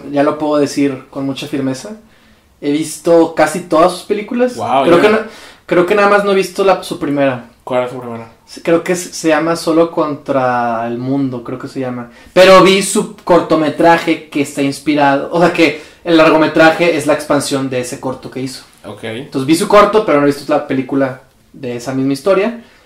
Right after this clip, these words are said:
Speaker 1: pero he visto las demás. Digo, no tiene muchas películas. Eh, Enter the Void, Irrever-, digo, Irreversible, Enter the Void, Amor, y esta que es la de, eh, Clímax, ¿no?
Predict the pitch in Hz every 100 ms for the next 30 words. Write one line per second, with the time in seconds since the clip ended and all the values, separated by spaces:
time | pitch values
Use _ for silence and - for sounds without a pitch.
0 | _ 294 285 143 - 156 135 151 190 185
1 | - 156 - - 143 135 127 - _ -
2 | - _ _ 131 127 120 123 131 135 -
3 | 139 135 143 135 139 151 165 175 - -
4 | - 151 139 131 123 156 151 147 131 131
5 | 127 175 180 185 175 175 160 143 156 160
6 | 165 - _ _ 139 139 143 175 - -
7 | _ _ _ _ _ - 139 135 131 -
8 | 127 131 120 127 120 117 110 - - _
9 | _ _ _ _ _ _ _ _ 139 131
10 | 117 147 156 131 127 - 139 165